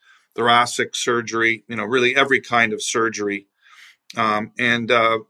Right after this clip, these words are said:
but recently, uh, what's really been exciting is, uh, we're finding ways to do surgery through very small incisions, which, uh,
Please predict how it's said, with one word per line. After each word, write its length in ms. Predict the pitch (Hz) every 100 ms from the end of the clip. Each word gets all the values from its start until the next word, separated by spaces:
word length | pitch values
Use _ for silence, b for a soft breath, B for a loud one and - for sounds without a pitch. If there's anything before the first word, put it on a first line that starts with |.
| _ -
but 260 | 123 120
recently, 840 | 135 190 190 190 - 117 107 110 - -
uh, 280 | 117 107 107
what's 380 | 104 113 110 -
really 220 | 113 110
been 160 | 113 107
exciting 720 | - - 117 117 113 113 113
is, 400 | 117 107 107 - b b b b - -
uh, 200 | 113 110
we're 140 | 110
finding 480 | 110 147 151 143 123
ways 460 | 123 123 123 123 -
to 340 | - 113 110
do 240 | 107 123 117
surgery 840 | - 143 143 117 120 113 113 - _ _ -
through 420 | - 127 117 107
very 300 | 120 123 117
small 500 | - 131 120 123 120
incisions, 800 | 113 - 139 135 147 160 170 -
which, 400 | 113 110 - -
uh, 240 | 117 113